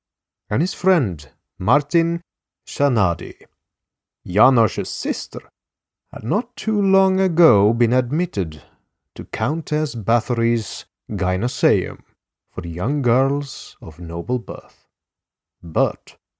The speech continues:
since entering Ershebet's supposed school of etiquette, the young girl had given no word of her stay there. The castle,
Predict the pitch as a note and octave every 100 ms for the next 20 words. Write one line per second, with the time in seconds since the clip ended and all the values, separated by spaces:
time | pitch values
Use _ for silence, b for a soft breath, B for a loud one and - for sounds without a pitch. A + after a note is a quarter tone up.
0 | _ _ - - D3+ G#3+ A3+ - D#3+ D3+
1 | C#3+ C3+ C3 C3 A#2+ A2 - G2 G2 F#2
2 | - - G2 E2+ G2+ F2+ F#2 - - -
3 | G2 F#2 E2 _ F#3+ - - - - -
4 | - _ _ _ _ F#2+ E2+ F#2+ D#3 G#3+
5 | E3 A2+ F2 F2+ C#3 B2+ B2 - A2+ B2
6 | D3 B2+ A#2+ F#3 G3 D3 F3+ F#3 G2+ F#2
7 | B2+ - F3 - - G#3 E3+ F#2 E2+ -
8 | _ _ _ _ _ _ _ _ _ -
9 | F2+ - - D#3+ D3 - F2 -